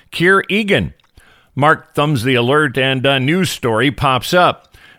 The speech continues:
A picture of Petey in his work suit is visible. The headline says, "Severed Lumen worker dies after collapsing from, quote,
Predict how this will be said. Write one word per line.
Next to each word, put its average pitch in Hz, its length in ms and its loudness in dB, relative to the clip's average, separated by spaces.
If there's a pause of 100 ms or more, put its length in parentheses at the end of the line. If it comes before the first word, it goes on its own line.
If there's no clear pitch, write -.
A - 80 -8
picture 104 320 -4
of 76 80 -6
Petey 117 320 -4
in 87 60 -4
his 90 160 -4
work 131 200 -4
suit 82 240 -6
is 90 120 -4
visible. 113 380 -2
The 131 120 0
headline 170 380 0
says, 143 420 0 (220)
"Severed 175 580 0
Lumen 151 380 0
worker 156 340 2
dies 131 680 0
after 131 300 -2
collapsing 139 800 -2
from, 135 380 -2
quote, 165 440 0